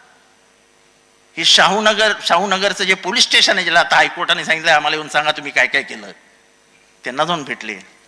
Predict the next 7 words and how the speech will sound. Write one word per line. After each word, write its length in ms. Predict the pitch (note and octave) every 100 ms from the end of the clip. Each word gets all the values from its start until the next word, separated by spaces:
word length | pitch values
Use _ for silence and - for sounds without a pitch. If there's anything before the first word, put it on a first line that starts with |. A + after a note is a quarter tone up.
| -
त्यांना 280 | A#2 C3+ E3
निवेदन 420 | E3 E3 E3+ E3+
दिलं 280 | D#3+ D#3 C3 - _
की 60 | -
काहीतरी 360 | - B2+ C#3+ C3
घडणार 380 | B2 B2+ C3+
आहे. 160 | G#2 -